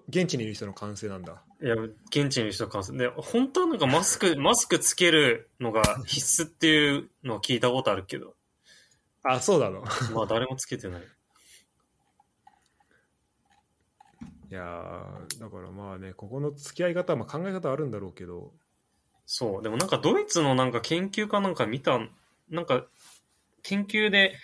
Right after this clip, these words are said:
Speaker 2: なんかサッカー観戦はそんなにリスクがないっていう研究が出たみたいな、なんか見たんだけどな。
Speaker 1: うーん。
Speaker 2: 記事、ケルン、ケルンかなんかの。
Speaker 1: あ、そうなんだ。
Speaker 2: 確か。うん、気がする。ちょっとあれ、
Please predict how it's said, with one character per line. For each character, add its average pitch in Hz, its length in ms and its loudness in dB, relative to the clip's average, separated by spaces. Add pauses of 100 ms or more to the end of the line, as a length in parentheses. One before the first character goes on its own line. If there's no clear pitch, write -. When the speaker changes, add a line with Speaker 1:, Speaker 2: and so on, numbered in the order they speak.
(320)
Speaker 2:
な 175 60 -2
ん - 20 -10
か 135 60 -6
サ 131 140 -2
ッ 131 100 -10
カ 208 140 0
ー 208 40 -8
観 226 200 2
戦 147 140 4
は 110 60 2
そ - 180 -2
ん 147 160 -4
な 151 100 2
に 156 300 -2 (400)
リ 151 120 -6
ス - 120 -2
ク 131 100 -4
が 113 120 2
な 113 120 2
い 117 40 2
っ 113 60 -8 (180)
て 101 100 -14
い 95 160 -6
う 98 100 -10 (120)
研 120 220 -8
究 123 160 -4
が 117 100 2
出 135 100 0
た 135 140 0
み 101 120 -6
た 98 120 -4
い 87 60 -8
な、 87 100 -12
な 107 100 -12
ん 156 60 -14
か - 100 -10
見 113 120 -8
た 175 140 -6
ん 120 100 -6
だ 101 100 -6
け 101 80 -8
ど 92 120 -6
な。 87 180 -10
Speaker 1:
う - 20 -10
ー 113 580 -6
ん。 104 60 -12
Speaker 2:
記 110 120 -4
事、 98 300 -4 (160)
ケ - 180 -6
ル 110 160 -2
ン、 107 180 -10 (360)
ケ 123 140 -6
ル 107 160 -6
ン 95 160 -8
か 95 100 -6
な 92 80 2
ん 92 140 -8
か - 140 -8
の。 - 120 -14 (880)
Speaker 1:
あ、 110 160 -10
そ 127 200 -2
う 104 60 0
な 92 40 -8
ん 87 60 -12
だ。 90 120 -12 (400)
Speaker 2:
確 - 280 -10
か。 - 180 -14 (160)
う 117 40 -16
ん、 92 300 -12
気 - 140 -12
が 104 140 -4
す - 160 -4
る。 101 180 -10 (180)
ち - 100 -14
ょ - 100 -20
っ - 20 -20
と 127 120 -10
あ - 20 -8
れ、 - 80 -10